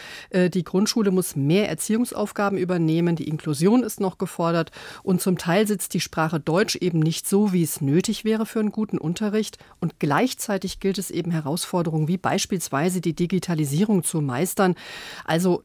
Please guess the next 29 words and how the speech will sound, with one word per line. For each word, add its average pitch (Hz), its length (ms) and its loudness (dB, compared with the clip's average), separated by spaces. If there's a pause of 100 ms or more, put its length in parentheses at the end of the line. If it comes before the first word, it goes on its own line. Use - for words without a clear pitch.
das 190 380 0
alles 202 340 2
unter 165 320 -4
einen 202 300 0
Hut 214 160 -2
zu 156 160 -2
bringen 135 400 -4
und 160 260 -2
in 170 200 -2
Zeiten 196 340 0
der 156 120 4
Schuldenbremse 202 800 2
auch 196 220 0
noch 185 140 4
auf - 180 -2
die 190 100 -4
Kosten - 440 0
zu - 160 -2
achten, 143 300 0
da 147 60 2
muss 175 180 -2
man 175 100 2
sagen, 151 260 0
das 151 120 -2
ist - 140 -8
ein 135 200 -2
wirklich 143 300 -2
dickes - 280 -12
Brett. - 280 -14